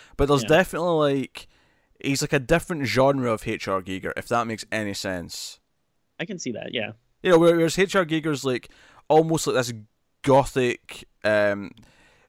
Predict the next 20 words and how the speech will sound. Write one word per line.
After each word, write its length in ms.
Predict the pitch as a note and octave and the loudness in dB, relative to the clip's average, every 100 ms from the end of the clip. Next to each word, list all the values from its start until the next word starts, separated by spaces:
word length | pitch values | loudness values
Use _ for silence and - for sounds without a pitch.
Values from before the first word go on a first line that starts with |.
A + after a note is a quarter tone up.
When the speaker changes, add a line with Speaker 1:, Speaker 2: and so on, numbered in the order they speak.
| - A#2 | -18 2
Speaker 1:
gothic 540 | D#3+ F#3 - F3+ B2+ | 6 6 2 -2 2
biology 880 | C3+ B2 B2 B2+ B2 A2 G#2+ G2 F2+ _ _ _ _ _ - | 4 6 8 8 4 2 -2 -2 -4 _ _ _ _ _ -6
that's 240 | A#2 - | -6 -4
very 240 | - A#2 A2 | 0 0 0
sexual. 580 | A2+ G#2 - G#2+ F#2+ _ _ _ | -2 -2 -2 -4 -4 _ _ _
Clive 300 | - C#3 C#3+ | 0 2 4
Barker's 460 | - B2+ B2+ B2+ G#2+ | 6 4 4 -4 -4
more 540 | A#2 A2+ A2 G#2+ G2 - _ _ _ _ _ _ _ | -4 0 2 2 0 -2 _ _ _ _ _ _ _
your 300 | C3 B2 A#2+ | 0 4 4
ridiculous, 1500 | A2 A2 G#2 C3 B2 - A#2+ A2+ - - - - - - - - _ | 2 -2 0 -2 -2 -2 0 0 0 -4 -4 -2 -4 -6 -10 -16 _
kind 240 | - A2+ A2 | -4 -2 0
of 320 | G#2+ F#2+ - - | 0 -2 -6 -4
absurd, 640 | G#2+ - - B2 G#2+ G2 - - _ _ _ _ _ | -2 -2 2 2 2 -4 -14 -14 _ _ _ _ _
erotic 640 | A2 G#2+ G#2+ - A2 - | -2 2 0 -2 -8 -8
monsters. 720 | G#2 G2+ G2 - F#2 - A#2 A#2 | -6 -4 -4 -6 -6 -4 -6 -6
Speaker 2:
Mm-hmm. 80 | - | -6
Speaker 1:
If 80 | |
that 160 | B2 B2+ | -6 -6
ma-, 80 | |
I 100 | C2+ | -6